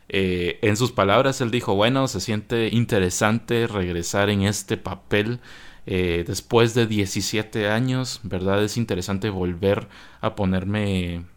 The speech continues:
en, eh, como en, en los zapatos, digamos, de este personaje, porque ya engordé, ya esto, ya lo otro". Y él comentaba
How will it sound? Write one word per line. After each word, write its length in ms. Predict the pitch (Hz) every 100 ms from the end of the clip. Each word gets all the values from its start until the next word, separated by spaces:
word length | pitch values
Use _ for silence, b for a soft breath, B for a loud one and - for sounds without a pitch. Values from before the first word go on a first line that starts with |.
| -
en, 640 | 98 92 90 87 85 82 - - -
eh, 160 | 92 -
como 200 | 104 101
en, 280 | 95 - - - -
en 120 | 110
los 120 | 110 117
zapatos, 520 | 98 113 135 160 143
digamos, 240 | 113 127
de 60 | 120
este 120 | 117
personaje, 560 | - 123 92 98 127 127
porque 400 | 95 95 87 - B B B
ya 160 | 113
engordé, 640 | 113 92 90 120 123 123 117
ya 160 | 98 98
esto, 260 | 117 -
ya 120 | 98
lo 140 | 98 101
otro". 240 | - 151 B B B B
Y 180 | 170 160
él 120 | -
comentaba 640 | 160 147 113 - 95 117